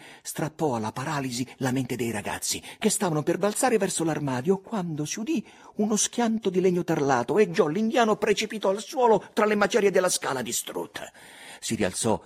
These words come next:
imprecando e il suo compare gli disse: <laughs> "Che ti importa? Perché ti scaldi tanto? Se c'è qualcuno e se sono lassù, lascia che ci stiano, a chi se ne frega? Se vogliono saltar giù, adesso, e mettersi nei guai, padronissimi,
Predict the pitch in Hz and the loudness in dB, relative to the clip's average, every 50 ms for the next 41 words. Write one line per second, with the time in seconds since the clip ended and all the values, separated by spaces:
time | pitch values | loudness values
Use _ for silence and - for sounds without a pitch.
0 | - - 127 113 104 - 120 - 110 - 120 107 78 87 87 92 - - - - | -2 2 2 2 4 2 2 0 2 2 0 0 0 -2 -6 -8 -8 -8 0 4
1 | 139 131 113 - - 123 113 123 113 98 - 107 104 104 95 92 92 92 90 85 | 6 6 6 6 2 2 2 2 0 0 2 2 2 2 0 -4 -8 -10 -8 -6
2 | - - - - 78 - - _ _ - - - - _ _ - - 254 - - | -4 -4 -4 -6 -8 -14 -20 _ _ -20 -20 -20 -20 _ _ -2 2 2 2 4
3 | - 226 - - - - - - - - - - - - - - - - 233 226 | 4 0 0 0 -6 -20 -20 -20 -18 -20 -16 -8 -6 -6 -6 2 6 8 8 8
4 | 226 - - 139 107 87 73 - - 95 87 87 95 92 - - 165 165 208 196 | 6 4 0 0 0 -2 -4 -2 0 2 4 4 2 2 4 4 4 6 4 4
5 | - 220 - 190 185 - - 180 170 143 139 127 - 101 92 90 82 - - 117 | 4 4 6 6 4 4 4 4 2 4 2 0 -2 -2 -4 -6 -6 -6 -4 -2
6 | 120 156 151 - 185 - - 180 - 190 190 185 180 185 180 - 202 185 185 190 | 0 0 2 2 2 4 4 4 4 4 2 2 4 4 4 4 4 6 8 8
7 | 196 190 - 240 185 - - - 170 165 156 - 170 156 135 170 - - 185 - | 8 6 6 4 2 2 4 6 6 6 6 6 4 2 2 2 0 0 0 0
8 | - - 240 214 175 143 127 151 170 - - 247 226 - - 226 220 226 226 - | 0 2 4 6 6 6 4 2 0 0 0 0 2 2 2 4 6 6 6 8
9 | 269 254 208 156 123 95 95 92 - - 139 135 160 160 170 175 170 165 180 175 | 10 10 10 8 6 2 0 -4 -2 -2 2 4 4 6 6 4 4 6 4 6
10 | 170 - 196 202 202 233 262 220 - - - 170 208 214 233 214 170 135 - - | 8 8 6 6 6 2 2 2 2 4 8 8 10 10 12 10 10 8 4 0
11 | - 104 87 151 180 202 208 185 156 180 160 - 185 190 214 208 220 220 180 147 | -2 2 4 4 4 6 4 4 4 4 2 2 2 2 2 6 8 8 8 8
12 | 123 - - 135 135 139 151 156 156 139 123 - - - 95 98 87 | 8 6 4 4 6 6 6 6 6 4 0 0 -4 -6 -6 -10 -12